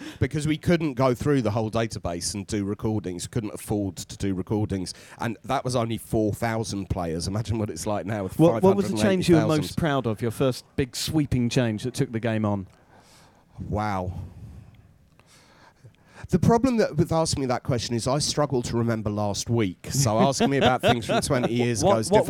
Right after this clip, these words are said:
Speaker 1: difficult.
Speaker 3: happened last week that was amazing, that has inadvertently made that first floppy disk game what it is today?
Speaker 1: What, that happened last week?
Speaker 3: Yeah,
Speaker 1: I had
Speaker 3: but
Speaker 1: some
Speaker 3: we'll just,
Speaker 1: really
Speaker 3: we'll just
Speaker 1: nice
Speaker 3: pretend it was twenty
Speaker 1: popcorn
Speaker 3: years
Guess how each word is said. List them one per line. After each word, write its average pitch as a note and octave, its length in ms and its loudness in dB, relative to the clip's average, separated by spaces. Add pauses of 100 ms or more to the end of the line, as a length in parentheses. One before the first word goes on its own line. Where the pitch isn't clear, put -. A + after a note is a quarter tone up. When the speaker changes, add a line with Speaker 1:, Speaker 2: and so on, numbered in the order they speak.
(100)
Speaker 1:
difficult. - 80 2
Speaker 3:
happened G3+ 240 0
last F3+ 260 2
week D#3 180 0
that C3 80 0
was A#2+ 120 -2
amazing, A2 720 0 (520)
that D#3 200 4
has - 300 -4 (220)
inadvertently C3+ 720 2
made A#2+ 300 0 (440)
that C3+ 180 0
first - 460 0
floppy C#3 240 -2
disk B2 260 -2
game A2 440 0
what A2 140 0
it A#2+ 120 -4
is G#2 120 -2
today? F#2+ 300 -2 (720)
Speaker 1:
What, F3 280 2
that C3 120 2
happened D3 320 0
last D3+ 380 4
week? D#3+ 420 0
Speaker 3:
Yeah, D3 180 2
Speaker 1:
I D#3 100 4
had D#3+ 60 6
Speaker 3:
but E3+ 80 4
Speaker 1:
some E3 100 2
Speaker 3:
we'll E3+ 80 4
just, F3+ 160 4
Speaker 1:
really G#3 120 10
Speaker 3:
we'll F3 100 4
just E3+ 120 2
Speaker 1:
nice E3 160 4
Speaker 3:
pretend D3+ 220 4
it - 20 -2
was B2+ 100 -4
twenty G#2+ 220 4
Speaker 1:
popcorn A#2+ 80 0
Speaker 3:
years B2 100 2